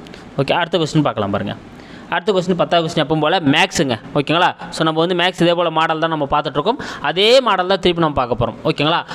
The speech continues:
நான் உங்களுக்கு ஏற்கனவே சொல்லியிருக்கேன், மேக்ஸை பொறுத்தவரையிலும் கால்குலேஷன் வருதுனாலே நீங்க அந்த ப-, கணக்கை வந்து என்ன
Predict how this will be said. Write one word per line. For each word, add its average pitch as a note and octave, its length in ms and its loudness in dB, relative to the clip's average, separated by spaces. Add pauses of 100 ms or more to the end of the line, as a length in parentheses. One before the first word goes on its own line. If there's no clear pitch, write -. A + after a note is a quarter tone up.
(160)
நான் E3+ 140 0
உங்களுக்கு D#3+ 220 0
ஏற்கனவே F#3 220 -2
சொல்லியிருக்கேன், F3 380 2 (260)
மேக்ஸை G#3 380 0
பொறுத்தவரையிலும் D#3+ 480 2 (240)
கால்குலேஷன் E3+ 460 2
வருதுனாலே E3 380 2
நீங்க G3+ 180 2
அந்த D#3 160 2
ப-, B2 100 2 (120)
கணக்கை F#3+ 320 0
வந்து F#3+ 140 0
என்ன G#3 80 2